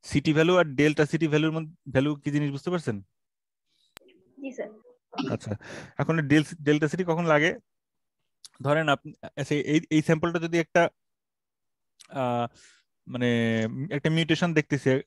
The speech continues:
Speaker 1: দেখতেছি পিসিআর এর মাধ্যমে, তো suppose একটা mutation দেখতেছি পিসিআর এর মাধ্যমে, তার মধ্যে তোমাকে positive কন্ট্রোলও দিতে হয়েছে, আর পেশেন্টের থেকে নেওয়া test sample আছে,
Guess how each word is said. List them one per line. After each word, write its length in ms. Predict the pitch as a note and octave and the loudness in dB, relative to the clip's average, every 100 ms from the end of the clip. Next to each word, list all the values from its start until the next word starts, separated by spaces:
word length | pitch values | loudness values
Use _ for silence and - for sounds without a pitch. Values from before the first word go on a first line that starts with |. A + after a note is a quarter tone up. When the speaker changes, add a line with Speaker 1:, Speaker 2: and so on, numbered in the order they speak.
| - | -4
Speaker 1:
দেখতেছি 380 | C#3 - C3+ A#2 C3 | -4 -4 -6 -4 -4
পিসিআর 460 | - C3 - C#3 | -4 -6 0 2
এর 80 | C3 | 4
মাধ্যমে, 400 | B2+ A2 G#2+ A2 E3 - - - - _ _ - | 2 -2 -2 -6 -6 -12 -20 -20 -20 _ _ 2
তো 60 | B2+ B2 | 2 4
suppose 280 | C#3 C#3 D3+ | 2 2 0
একটা 160 | D3 | 0
mutation 360 | C#3+ C#3 C#3+ D#3 | 0 0 0 -2
দেখতেছি 320 | D#3 C#3+ D#3 E3+ | -2 -4 -4 -6
পিসিআর 320 | D3+ C3+ D3 | -4 0 2
এর 60 | D3+ | 2
মাধ্যমে, 340 | D3 C#3 E3 F3 | -4 -4 -4 -2
তার 160 | D#3 C#3 | 0 0
মধ্যে 400 | C#3+ C#3+ C#3+ D3+ D#3 D3+ | 0 -6 0 4 4 2
তোমাকে 240 | - C#3 D3 C#3+ | -2 -4 -4 -2
positive 320 | C3 C#3 D3+ | -4 -4 -8
কন্ট্রোলও 340 | - D3 D3+ D3+ | -6 -4 -2 0
দিতে 220 | C3 B2 | -2 -2
হয়েছে, 260 | A2+ F#2 A2 - | -4 -4 -6 -4
আর 320 | B2 A2+ A2+ | 0 2 2
পেশেন্টের 420 | - C#3 D#3 D#3 | 0 -4 0 -2
থেকে 200 | - D3 D3 | 0 0 0
নেওয়া 240 | C#3+ C#3 | 0 0
test 320 | C3 - B2+ - | -2 -2 -2 -2
sample 260 | A#2 G#2+ F2+ | -10 -8 -12
আছে, 220 | F2+ | -12